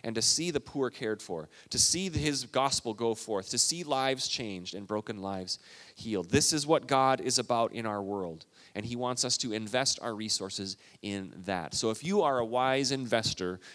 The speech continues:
you're always thinking, "Okay, what's gonna be a good return? I'm not gonna invest in this because I don't think that that's gonna be a good return on my investment." When you invest in kingdom work, what better return on your investment is that? Kingdom,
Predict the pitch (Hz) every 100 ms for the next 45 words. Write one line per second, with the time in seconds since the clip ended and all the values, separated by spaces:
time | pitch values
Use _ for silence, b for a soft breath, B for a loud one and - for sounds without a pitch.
0 | B 113 87 123 135 135 123 113 120 120
1 | 117 101 107 - 117 110 101 104 95 95
2 | - 76 80 - B B B B 98 101
3 | - 110 90 107 104 104 - 110 98 92
4 | - 95 92 90 95 87 - 104 92 -
5 | 90 - 95 90 82 82 95 95 - 90
6 | 90 - 85 82 80 80 82 - 78 -
7 | B B 120 170 165 107 107 123 92 85
8 | - 120 98 85 104 90 - 139 - 117
9 | 117 95 92 - 139 98 82 92 110 117
10 | - 131 131 127 123 151 - - - 185
11 | 190 147 135